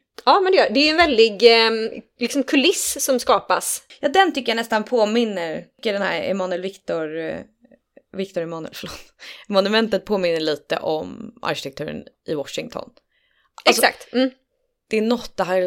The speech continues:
Speaker 2: låter kanske fel, men det är något för mig som känns lite, lite fake,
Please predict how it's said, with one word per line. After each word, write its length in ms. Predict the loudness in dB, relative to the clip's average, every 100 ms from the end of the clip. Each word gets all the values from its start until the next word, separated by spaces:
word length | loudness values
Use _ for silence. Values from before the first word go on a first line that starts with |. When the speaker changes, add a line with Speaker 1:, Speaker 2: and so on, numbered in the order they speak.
| -2
Speaker 2:
låter 240 | -6 -6
kanske 180 | -10 -12
fel, 320 | -16 -6 -4
men 80 | -2
det 60 | -2
är 40 |
något 260 | -2 -6 -6
för 120 | -4
mig 180 | -4 -4
som 140 | -6
känns 180 | -10 -14
lite, 440 | -16 -16 -18 -14 -14
lite 240 | -12 -16
fake, 280 | -12 -8